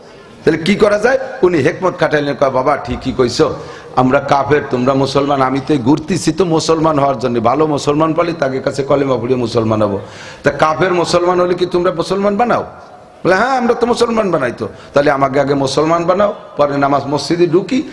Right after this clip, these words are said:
এরপরে নামাজ কালাম পড়িয়ে শেষে যাওয়ানি।" বেরলভীরা জানে এই দা-, ভারতের ভিতরে ওহাবিদের সবচেয়ে বড় লিডার হলো আশরাফ আলী থানভী, সদর শাহ বুজুরি পীর সাহেব।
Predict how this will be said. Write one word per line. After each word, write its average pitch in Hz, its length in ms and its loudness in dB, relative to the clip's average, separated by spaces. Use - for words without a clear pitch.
এরপরে 147 340 2
নামাজ 135 260 0
কালাম 123 200 -2
পড়িয়ে 110 260 0
শেষে 107 280 -2
যাওয়ানি।" 92 320 -4
বেরলভীরা 311 720 2
জানে 302 280 2
এই 311 200 4
দা-, - 200 0
ভারতের 330 480 0
ভিতরে 339 480 2
ওহাবিদের 339 600 2
সবচেয়ে 349 540 -2
বড় 359 220 2
লিডার 294 360 0
হলো 233 320 -2
আশরাফ 214 340 -4
আলী 175 140 -4
থানভী, 156 300 -4
সদর 160 260 -6
শাহ 156 160 -4
বুজুরি 143 360 -2
পীর 107 100 -4
সাহেব। 104 260 -6